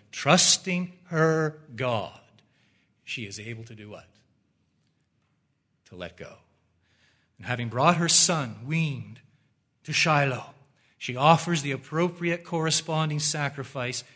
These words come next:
It's recorded there in verse twenty-four, verse twenty-five. And then she reminds Eli, verse twenty-six, "Oh, my Lord, as you live, my Lord, I am the woman who was standing here in your presence," right? Years have passed,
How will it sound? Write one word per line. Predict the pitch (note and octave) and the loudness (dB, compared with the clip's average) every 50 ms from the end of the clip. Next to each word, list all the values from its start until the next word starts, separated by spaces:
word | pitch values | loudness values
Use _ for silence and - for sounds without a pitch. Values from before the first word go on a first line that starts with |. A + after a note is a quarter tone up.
| _ - | _ -16
It's | - - - | -14 -12 -12
recorded | A#2+ A#2 - - D3 D#3+ D#3+ E3 D3+ D3+ | -12 -12 -4 0 2 2 2 2 0 -2
there | D#3 D#3 D#3 | 0 0 0
in | D3+ | 0
verse | C#3+ D3 D3 D3 D3 - | -2 -2 -2 -2 -4 -4
twenty-four, | - - D#3+ D3+ D3+ D3 - - - D3 C#3 C#3 C#3 C#3 - - _ _ | -6 -6 -6 -4 -4 -6 -6 -8 -6 -4 -2 -2 -4 -6 -8 -18 _ _
verse | C3 C3+ C#3 C3+ - | -8 -6 -4 -4 -4
twenty-five. | - - D3+ C#3+ C#3 B2+ A2+ - C3 A#2+ A#2 A2 A2+ A2+ - - - - - | -4 -6 -8 -8 -8 -8 -8 -6 -6 -4 -4 -4 -6 -10 -14 -20 -20 -14 -10
And | C3 A#2+ | -8 -6
then | C3+ C3+ | -4 -2
she | - - | -2 -2
reminds | C#3+ D3 C#3+ C#3+ D3 E3 F#3 F#3+ F#3+ F3+ E3+ D#3 - F#3 | -2 -2 0 2 4 6 6 8 6 6 4 2 -2 -4
Eli, | E3 D3+ D#3 D3 C#3 C#3 D3 | -2 0 0 2 2 2 0
verse | C3+ C#3 D3+ D3 D3+ | 0 0 -2 -2 -2
twenty-six, | - D3+ D3 C#3+ D3 - - - D#3+ D3 - - - | -4 -6 -4 -4 0 0 0 0 0 -2 -2 -2 0
"Oh, | F#3 F3 | 0 0
my | F3 E3 E3 D#3+ | 2 2 2 2
Lord, | D#3+ E3 F3 E3+ E3 D#3 D#3 | 2 4 4 4 6 6 4
as | D3+ - - | 2 2 0
you | D3+ C#3+ | -2 -2
live, | D3 E3 F3+ F3 D#3 | -2 -2 -2 -2 0
my | E3+ D#3 D3+ | -2 -2 -2
Lord, | D3+ D#3 D#3 C#3 - - - | -2 -2 -4 -6 -8 -12 -10
I | - D#3+ G3+ A3 | 0 4 8 10
am | G3+ G3 G#3+ G#3+ G#3 G3 | 10 10 10 10 8 8
the | F#3+ G3 | 6 8
woman | G3+ G#3 F#3 D#3 B2+ G#2+ - - - _ _ _ _ _ _ _ _ _ _ _ _ _ - - - - - - - | 8 6 6 4 0 -4 -8 -16 -20 _ _ _ _ _ _ _ _ _ _ _ _ _ -20 -20 -20 -20 -20 -12 -6
who | D3+ | -2
was | D3 D3 | 0 2
standing | - - - F#3 F#3+ G3 G3+ F#3+ F#3 F3 E3+ | 4 6 8 10 12 12 10 10 8 4 2
here | D#3 D3 E3 D#3+ D#3+ E3 | 0 0 2 2 2 2
in | - E3 D#3 D#3+ | 2 0 -2 0
your | D#3+ D#3+ D#3 | 0 0 0
presence," | D#3+ F3+ F#3+ G3 D#3+ D3 D3+ D3 D3 | 6 8 8 8 8 6 2 0 0
right? | D3 D#3 E3 F3 | 2 4 4 4
Years | E3 D#3 F3 F#3 G3+ F#3 | 4 4 4 4 4 4
have | F#3+ F#3 F#3+ | 2 -2 -2
passed, | - F#3+ F3 D#3+ C#3+ D#3+ - - - - | 0 2 2 2 2 0 -4 -6 -8 -10